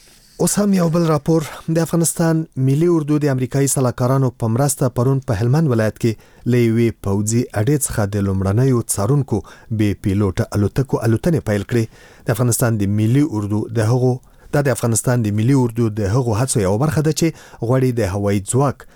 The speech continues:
له پلوه پر خپل ځان بسیا شي. په دې اړه رویټرز خبري اژانس یو راپور خپور کړی چې جزئیات یې اجمل اند وړاندې کوي.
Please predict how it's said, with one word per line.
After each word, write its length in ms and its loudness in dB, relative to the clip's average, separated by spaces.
له 160 0
پلوه 400 -2
پر 200 -6
خپل 300 -4
ځان 320 0
بسیا 300 0
شي. 280 -2
په 80 0
دې 80 0
اړه 240 0
رویټرز 380 0
خبري 320 0
اژانس 380 -2
یو 120 2
راپور 300 0
خپور 280 -4
کړی 260 0
چې 280 0
جزئیات 480 0
یې 80 2
اجمل 420 -2
اند 260 0
وړاندې 340 0
کوي. 320 2